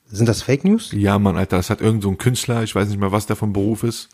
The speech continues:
Speaker 2: der hat schon mal so, so einen Versuch, so Social Experiment, äh, mäßig gestartet,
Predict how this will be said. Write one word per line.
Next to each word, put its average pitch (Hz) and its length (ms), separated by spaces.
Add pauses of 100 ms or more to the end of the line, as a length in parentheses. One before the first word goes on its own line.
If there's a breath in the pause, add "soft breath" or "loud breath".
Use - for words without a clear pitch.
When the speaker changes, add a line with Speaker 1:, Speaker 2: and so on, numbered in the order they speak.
(520 loud breath)
Speaker 2:
der 104 80
hat 101 100
schon 117 160
mal 117 80
so, 107 240
so 101 80
einen 98 120
Versuch, 101 400
so 95 120
Social 107 420
Experiment, 104 600 (160)
äh, 98 240
mäßig 101 420
gestartet, 101 580